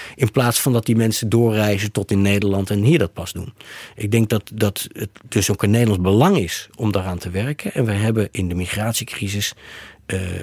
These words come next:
veel Nederlandse inzet gehad. Op het hoogtepunt hadden wij negentig Nederlands overheidspersoneel op het eiland Chios en Lesbos.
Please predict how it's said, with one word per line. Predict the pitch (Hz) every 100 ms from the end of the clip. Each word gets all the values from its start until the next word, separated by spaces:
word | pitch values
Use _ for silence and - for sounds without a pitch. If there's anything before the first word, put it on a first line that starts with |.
| 85
veel | 85 92 117 143
Nederlandse | 120 117 110 104 98 101
inzet | 98 92 -
gehad. | - 85 -
Op | 92
het |
hoogtepunt | - 113 - - 104
hadden | 101 98
wij | 87
negentig | 90 110 131 143 151 - - - - - -
Nederlands | 95 101 120 113 110 107
overheidspersoneel | - 110 104 101 - 101 - 104 95 92
op | 95
het | -
eiland | - 98 87 82
Chios | - 127 113 -
en | - 90
Lesbos. | 113 139 208 -